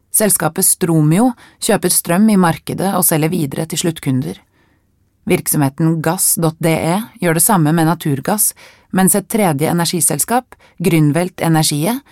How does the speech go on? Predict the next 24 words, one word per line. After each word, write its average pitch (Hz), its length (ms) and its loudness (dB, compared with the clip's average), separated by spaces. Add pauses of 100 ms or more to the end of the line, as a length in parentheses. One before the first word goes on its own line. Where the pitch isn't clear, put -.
(240)
kjøper 208 540 0
og 202 80 2
videreselger 143 580 0
fornybar 143 480 2
energi. 151 320 -2 (2000)
Ifølge 185 320 0
flere 160 320 0
tyske 165 320 0
medier, 151 400 0 (320)
deriblant 156 400 2
Spiegel, 175 480 0 (320)
skal 214 220 0
Warholls 160 420 2
energiselskaper 143 960 -2
ha 180 160 -2
tjent 160 300 0
hundrevis 160 500 2
av 165 160 2
millioner 151 480 2
euro 151 400 -2
på 160 160 -2
energisalg 156 640 -2
i 160 80 -6
Tyskland. 135 400 -4